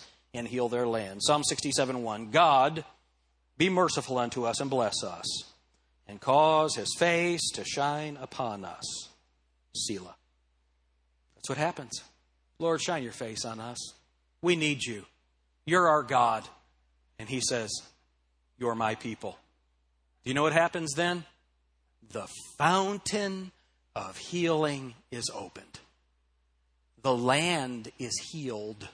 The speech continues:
The people are healed. And the kingdom begins. You might be going through a hard time right now.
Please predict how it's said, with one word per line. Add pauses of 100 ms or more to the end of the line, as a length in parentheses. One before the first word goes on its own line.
(800)
The
people (640)
are
healed. (840)
And
the
kingdom
begins. (2750)
You
might
be
going
through
a
hard
time
right
now.